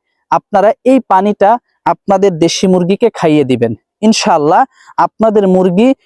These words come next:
কখনো ঠান্ডা লাগবে না, চুনা পায়খানা হবে না, আপনাদের মুরগি ঝিমাবে না ইনশাআল্লাহ, এবং আপনাদের মুরগির হজম শক্তি বাড়বে। আর হজম শক্তি বাড়লে যখন মুরগি অনেক খাবার খাবে, তাহলে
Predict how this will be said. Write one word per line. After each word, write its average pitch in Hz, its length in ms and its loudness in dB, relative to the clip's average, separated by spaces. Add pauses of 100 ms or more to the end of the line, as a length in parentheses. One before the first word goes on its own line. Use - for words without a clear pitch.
(260)
কখনো 226 400 0 (120)
ঠান্ডা 196 340 0
লাগবে 208 340 0
না, 233 100 0 (360)
চুনা 208 220 2
পায়খানা 214 400 0
হবে 190 260 0
না, 226 140 2
আপনাদের 185 460 -2
মুরগি 180 320 0
ঝিমাবে 165 460 2
না 170 120 2
ইনশাআল্লাহ, 127 540 0 (240)
এবং 165 200 0
আপনাদের 185 400 0
মুরগির 185 360 2
হজম 170 300 0
শক্তি 220 360 -2
বাড়বে। 196 320 2 (320)
আর 147 100 0
হজম 175 320 0
শক্তি - 340 -4
বাড়লে 190 300 2
যখন 180 380 -2
মুরগি 185 340 0 (360)
অনেক 196 300 0
খাবার 208 300 0
খাবে, 196 280 0 (380)
তাহলে 190 300 2